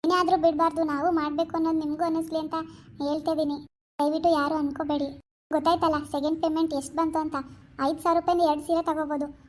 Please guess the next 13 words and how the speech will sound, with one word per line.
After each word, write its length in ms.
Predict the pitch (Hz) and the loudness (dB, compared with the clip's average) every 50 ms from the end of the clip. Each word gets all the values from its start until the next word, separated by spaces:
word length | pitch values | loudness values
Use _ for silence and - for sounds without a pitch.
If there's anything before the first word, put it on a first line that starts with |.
| - - - | -20 -14 -12
ಅಷ್ಟು 180 | 302 - - | -12 -10 -4
ಪೇಮೆಂಟ್ 300 | - 320 302 302 330 320 | -2 -2 0 0 0 0
ಬಂದಿದೆ, 500 | 320 311 294 294 285 285 262 - - - | 0 0 0 0 -2 -2 -6 -8 -10 -12
ಓಕೆನಾ? 420 | 294 294 - 294 311 311 294 294 - _ _ _ _ _ _ 339 | -10 -8 -6 -6 -6 -6 -8 -10 -14 _ _ _ _ _ _ 0
Thank 220 | 330 320 320 330 | 0 0 2 0
you 140 | 370 349 - | 0 2 2
so 180 | 330 320 320 | 2 2 2
much. 200 | 330 330 320 - | 2 0 -2 -2
ಇಲ್ಲಿವರೆಗೂ 640 | 320 311 330 339 330 330 339 330 320 339 339 330 330 311 | 0 0 0 0 2 0 0 2 2 2 2 2 0 0
ನನ್ನ 160 | 311 302 302 | -2 -4 -4
ವಿಡಿಯೋ 300 | 285 285 294 302 311 320 | -4 -4 -2 -2 -2 -2
ತಾಳ್ಮೆಯಿಂದ 520 | 320 311 285 285 294 302 320 330 311 311 330 | 0 0 0 0 0 0 0 0 0 0 0
ನೋಡಿದ್ದಕ್ಕೆ. 640 | 320 311 302 294 302 285 302 294 - 294 277 - | 0 0 -2 -2 -4 -6 -8 -8 -8 -10 -10 -10